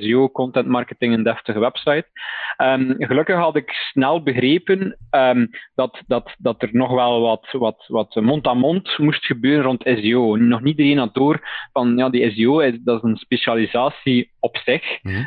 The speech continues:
Speaker 1: Ehm, dus door opleidingen te geven, en dan specifieke opleidingen voor developers, dus de mensen die echt wel aan, aan de knoppen zitten om straks state-of-the-art website te maken, om daar opleidingen voor te geven, dan kon ik me differentiëren. Want er waren, ja, heel veel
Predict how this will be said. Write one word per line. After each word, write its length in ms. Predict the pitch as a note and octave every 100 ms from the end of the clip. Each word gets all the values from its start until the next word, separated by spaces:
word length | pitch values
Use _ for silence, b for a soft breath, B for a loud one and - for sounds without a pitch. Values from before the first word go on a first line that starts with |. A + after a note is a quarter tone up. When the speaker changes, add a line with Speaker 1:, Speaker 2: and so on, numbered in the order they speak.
| -
Speaker 1:
Ehm, 500 | B2+ A#2+ A#2+ A#2+ B2
dus 140 | B2+
door 200 | B2+ B2
opleidingen 720 | - F3 E3+ D3+ D3 C3+ C3
te 140 | - A2
geven, 500 | A#2 B2+ D3 G3 - _ _ _ _ _
en 80 | B2+
dan 120 | B2+
specifieke 600 | A#2 - F#3 D3+ - -
opleidingen 540 | - D3+ D3+ D3+ C#3 A#2+
voor 140 | A#2
developers, 720 | G#2+ - A#2+ D3 G3+ - - - B B
dus 100 | A2+
de 60 |
mensen 420 | A2 A#2 C#3+ D#3+ B2
die 120 | A2+
echt 200 | C3 -
wel 180 | B2+ B2
aan, 220 | A#2 A2
aan 160 | A2+
de 60 | G#2
knoppen 380 | - C3 - B2
zitten 260 | B2+ B2
om 100 | A2+
straks 300 | G#2+ - A#2+
state-of-the-art 720 | - B2 A#2 A2+ G#2+ A2 A2
website 340 | - A#2 - C#3
te 120 | C#3+
maken, 360 | C3 C#3 D3+ C#3+ B B B
om 160 | B2
daar 280 | B2+ D#3 -
opleidingen 520 | F3 - E3+ F3 F3+
voor 140 | D3+ C#3+
te 100 | B2
geven, 400 | C#3+ E3+ E3+ E3+ B B
dan 140 | C#3
kon 160 | - D#3+
ik 60 |
me 140 | D#3 B2
differentiëren. 1000 | D3 - C3 A2+ - C3 C#3 A#2 G#2+ G#2+
Want 160 | A#2+ A2+
er 60 |
waren, 320 | A#2 A#2+ G2+ A2+
ja, 120 | F#2+
heel 240 | F#2 A#2 A2
veel 160 | G#2